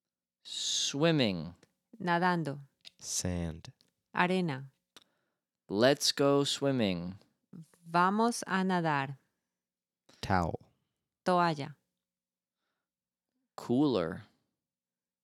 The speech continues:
Speaker 1: Water
Speaker 2: Oh,
Speaker 1: cooler.
Speaker 2: that one is also always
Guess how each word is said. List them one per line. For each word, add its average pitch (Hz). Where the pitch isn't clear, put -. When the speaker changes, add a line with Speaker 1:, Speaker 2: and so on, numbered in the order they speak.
Speaker 1:
Water 110
Speaker 2:
Oh, -
Speaker 1:
cooler. 95
Speaker 2:
that 180
one 202
is 202
also 185
always 202